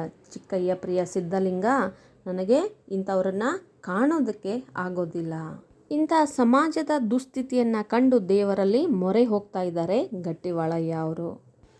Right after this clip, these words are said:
ಕೊಲ್ಲುವ ಖಡ್ಗ ಅಥವಾ ಕತ್ತಿಗೆ ದಯೆ ಧರ್ಮ ಅನ್ನೋದು ಇರೋದಿಲ್ಲ. ಹಾಗೆ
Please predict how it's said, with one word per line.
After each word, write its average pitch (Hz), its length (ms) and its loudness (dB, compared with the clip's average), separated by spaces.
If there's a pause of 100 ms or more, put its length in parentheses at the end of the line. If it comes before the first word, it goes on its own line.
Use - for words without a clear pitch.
(320)
ಕೊಲ್ಲುವ 269 480 4 (560)
ಖಡ್ಗ 202 380 2
ಅಥವಾ 180 480 -6
ಕತ್ತಿಗೆ 185 840 -4
ದಯೆ 254 240 4
ಧರ್ಮ 269 360 2
ಅನ್ನೋದು 277 340 2
ಇರೋದಿಲ್ಲ. 262 420 4 (600)
ಹಾಗೆ 190 360 -2